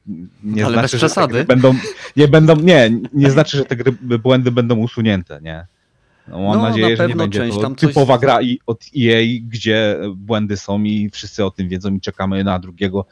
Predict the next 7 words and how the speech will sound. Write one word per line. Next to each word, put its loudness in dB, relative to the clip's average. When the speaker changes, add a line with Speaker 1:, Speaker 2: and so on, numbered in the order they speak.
Speaker 1:
trzeciego -8
patcha, -2
żeby -6
chociaż -12
te -4
podstawowe 0
gry, -8